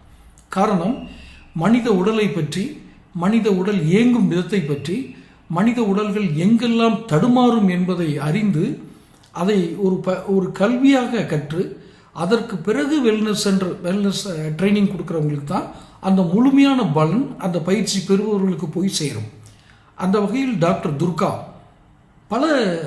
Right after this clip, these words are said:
விஷயங்களுக்கு அவர் கவுன்சிலிங் கொடுத்துட்ருக்கிறார். இன்னொரு விஷயத்தையும் நான் இங்கு குறிப்பிடுகிறேன், இது பெய்டு ப்ரமோஷன் இல்லை.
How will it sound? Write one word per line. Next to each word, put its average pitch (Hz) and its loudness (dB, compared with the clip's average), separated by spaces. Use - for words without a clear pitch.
விஷயங்களுக்கு 208 0
அவர் 165 0
கவுன்சிலிங் 208 2
கொடுத்துட்ருக்கிறார். - -12
இன்னொரு 196 4
விஷயத்தையும் 202 0
நான் 165 -2
இங்கு 151 -2
குறிப்பிடுகிறேன், 180 -4
இது 185 0
பெய்டு 233 0
ப்ரமோஷன் 160 -6
இல்லை. 113 -12